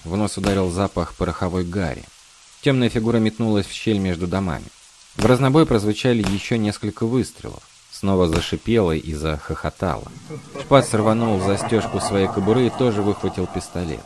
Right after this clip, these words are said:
Как показали последние события, этот городок вовсе не был сонным и безопасным, так что теперь он на всякий случай не расставался с оружием, даже когда ложился спать.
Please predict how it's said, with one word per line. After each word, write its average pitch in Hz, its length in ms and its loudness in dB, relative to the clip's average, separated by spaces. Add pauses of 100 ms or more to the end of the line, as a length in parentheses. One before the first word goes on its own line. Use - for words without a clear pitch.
(420)
Как 98 200 0
показали 90 520 -2
последние 87 580 -2
события, 98 640 0
этот 104 240 -4
городок 110 400 2
вовсе 107 360 0
не 120 180 0
был 95 200 0
сонным 80 520 -2
и 82 60 -8
безопасным, 78 760 -6 (340)
так 143 140 0
что 139 160 -2
теперь 151 360 2
он 135 100 2
на 117 100 0
всякий - 300 -6
случай 113 600 -2
не 95 160 0
расставался 98 560 0
с - 100 -8
оружием, 95 440 -2
даже 85 200 -2
когда 85 300 -4
ложился 80 400 -4
спать. - 320 -12